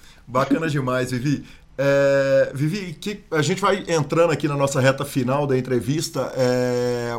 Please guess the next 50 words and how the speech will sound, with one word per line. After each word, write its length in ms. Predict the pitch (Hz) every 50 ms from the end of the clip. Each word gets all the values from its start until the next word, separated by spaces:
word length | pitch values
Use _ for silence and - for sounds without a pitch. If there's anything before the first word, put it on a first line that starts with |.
| - -
uma 160 | 151 175 185
coisa 200 | 185 208 190 190
que 60 | 185
você 80 | - 185
me, 200 | 170 160 - - - -
me 200 | 139 131 131 123
falou 520 | - - 127 117 117 123 139 139 131 - -
a 100 | 123 117
respeito 460 | 110 117 110 110 - 139 131 131 131
de, 540 | 110 101 117 120 117 113 113 110 107 101 98 - - -
é, 160 | 120 113 107
que 100 | 107 -
você 80 | - 131
venceu 280 | 120 127 120 - 151 151
na 120 | 135 120
vida 400 | 104 120 131 - 156 123 120 117
e 40 | 113
tal, 220 | - 151 151 151
das 140 | 131 127 107
viagens 500 | 113 127 123 135 143 143 117 120 113 110
e 60 | 117
tal, 220 | - 147 147 147 143
ainda 160 | 151 151 160
voltando 500 | 151 165 156 151 147 160 160 151 147 151
na 120 | 139 127
sua 180 | 127 - 123 120
fala 240 | - 131 127 131 127
anterior, 560 | 123 135 131 123 123 127 147 165 165 - - - - - - - - - - - - -
é, 680 | - 117 117 120 120 120 123 120 120 117 117 117 113 113 -
e 80 | 143
juntando 520 | 139 131 156 185 170 - - 160 170 185 175
ela 200 | 151 143 139 127
com 80 | 135
a 40 | 123
relação 380 | 117 120 120 117 - - 131 127
com 100 | 127 123
o 40 | 131
oito 220 | 131 131 131 131
oito 200 | 123 123 123 123
oito, 300 | 127 147 147 135 147 135
como 200 | - 160 160 180
é 40 | 214
que 80 | 208
funciona 680 | - - 233 180 - - - 160 156 156 160 156 143 -
essa 220 | - 143 131 139 135
questão 300 | 135 127 127 - 139 139
de 100 | 127 123
viagens 720 | 110 117 117 117 127 139 139 143 113 120 127 127 117 104
e 80 | 113 110
de, 420 | 104 104 113 117 117 113 113 -